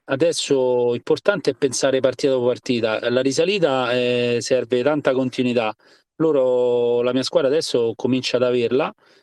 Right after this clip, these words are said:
comincia ad acquisire dei meccanismi che stiamo lavorando al ventidue agosto, quindi può, può essere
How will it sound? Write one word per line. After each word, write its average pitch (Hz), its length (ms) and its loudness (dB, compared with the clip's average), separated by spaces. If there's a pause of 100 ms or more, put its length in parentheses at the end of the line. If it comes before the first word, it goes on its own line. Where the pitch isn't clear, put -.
(120)
comincia 123 360 -2
ad 117 80 -2
acquisire 127 440 0
dei 117 120 0
meccanismi 123 840 0
che 117 360 -2
stiamo 120 280 -2
lavorando 120 400 0
al 117 80 0
ventidue 131 360 -4
agosto, 196 360 -2
quindi 120 500 0 (680)
può, 131 500 2 (320)
può 147 200 2
essere 131 1400 0